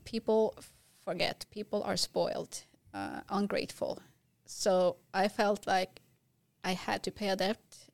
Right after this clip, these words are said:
and that was what I was meant to do. That's why I went there. But then, second time is because I cared about the people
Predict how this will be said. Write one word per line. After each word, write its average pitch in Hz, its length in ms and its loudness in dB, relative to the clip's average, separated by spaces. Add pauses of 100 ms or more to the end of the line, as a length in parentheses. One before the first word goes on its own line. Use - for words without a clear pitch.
and 185 440 -4 (680)
that 185 160 0
was 180 200 -2
what - 220 -4 (100)
I - 20 -2
was 175 140 -4
meant - 160 -4
to - 60 -6
do. - 200 -6
That's 190 220 -2
why 240 140 4
I 190 80 2
went 156 260 -4
there. - 240 -6 (580)
But 202 160 -2
then, 196 440 6 (260)
second 247 380 -2
time 196 360 -2
is 185 120 -2
because - 680 0 (880)
I 180 100 -2
cared 190 640 2
about 196 280 -2
the - 80 -8
people - 480 -4